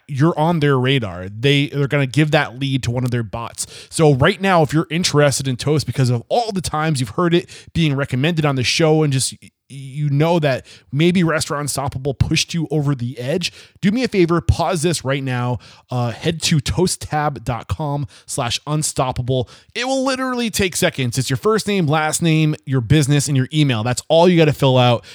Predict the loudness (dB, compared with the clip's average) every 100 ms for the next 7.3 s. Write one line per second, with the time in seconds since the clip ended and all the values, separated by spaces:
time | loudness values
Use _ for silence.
0 | -2 4 6 6 2 0 -2 0 2 2
1 | 4 6 6 6 4 -2 _ -2 2 2
2 | 2 0 0 2 2 -2 0 0 2 0
3 | 0 -2 -4 -2 0 2 2 0 2 0
4 | 0 -2 -2 -2 -2 0 0 -2 -4 -6
5 | -4 0 0 0 -2 -2 0 0 -2 -2
6 | -4 -4 -2 -2 -2 -2 -2 0 2 2
7 | 2 0 -4